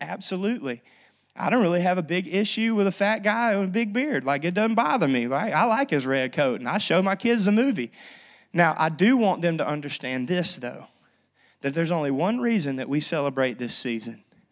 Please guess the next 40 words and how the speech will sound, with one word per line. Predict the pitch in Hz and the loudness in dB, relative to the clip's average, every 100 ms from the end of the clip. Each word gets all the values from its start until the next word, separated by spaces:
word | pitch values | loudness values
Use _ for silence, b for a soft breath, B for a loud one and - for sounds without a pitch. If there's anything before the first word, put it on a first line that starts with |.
| b b b b | b b b b
So | 147 | 0
whenever | 147 151 170 | 2 2 4
they | 196 220 | 4 2
ask | 208 220 - | 2 0 0
me | 226 | -2
questions, | 220 220 220 - 123 123 - | 0 -2 -2 -4 -6 -8 -4
I | 151 | -2
ask | 147 151 - | 0 -2 -2
questions | 175 175 - 196 | -2 -2 -2 -4
back. | 175 214 127 - - - b b b b b b | -2 -4 -4 -12 -20 -20 b b b b b b
"Well, | - 127 | -6 -4
what | 151 | -2
do | |
you | 160 | -4
think?" | 180 123 117 - - _ _ _ _ _ _ _ _ _ _ _ - | -6 -8 -10 -12 -20 _ _ _ _ _ _ _ _ _ _ _ -6
"Well, | 139 185 | 0 0
I | 180 | 0
don't | 233 | 0
know, | 180 185 | 0 0
Daddy, | 180 196 226 | 0 0 2
was | 208 196 165 | 2 2 0
it | 180 160 | -4 -4
da, | 190 | -4
da, | 196 | -2
da, | 190 | -4
da, | 190 | -4
da? | 190 196 | -2 -2
Is | 170 139 | -2 -2
this | 190 190 | -2 -4
real? | 214 226 | -6 -6
Is | 151 | -2
that | 196 - | -2 -2
real? | 202 208 160 | -2 0 0
Is | 151 | 0
that?" | 202 190 | 0 -2
And | 196 | -6
I | 160 | -6
say, | 165 - 156 156 B B | -6 -6 -6 -8 B B
Baby, | 151 160 156 | 0 0 0
listen, | 156 135 | -2 -4